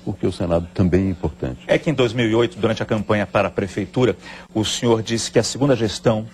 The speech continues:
Speaker 2: do prefeito César Maia tinha sido terrível. O senhor usou essa palavra, terrível. O senhor estava errado naquela época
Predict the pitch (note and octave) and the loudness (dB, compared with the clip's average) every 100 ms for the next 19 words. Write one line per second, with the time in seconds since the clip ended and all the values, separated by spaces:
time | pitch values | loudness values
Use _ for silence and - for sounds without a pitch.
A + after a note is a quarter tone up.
0 | - - - G2+ - G#2 F#2+ A#2+ - G#2 | -20 -18 -6 -4 0 -2 2 0 0 -2
1 | G2 F#2 G#2+ A2+ - G#2+ - A2 - - | -2 0 0 0 -2 -6 -2 -4 -6 -18
2 | - - - A#2+ A#2 F2 - - - - | -20 -2 0 2 0 -2 -10 -14 -14 0
3 | B2 G#2 B2+ - B2 - - G#2 D#2+ - | 2 4 2 2 0 0 -2 -2 -4 -8
4 | - - - A#2+ A#2+ F#2+ D#2+ - - - | -16 -20 -2 -2 0 -4 -6 -12 -18 -20
5 | - - - - - - - - - - | -20 -20 -20 -20 -20 -20 -20 -20 -16 -2
6 | F3 E3+ C3+ G#2 A2+ G2+ F#2 G2 A#2 D#3 | 0 0 0 0 0 0 -2 2 2 0
7 | - F3+ | -4 -6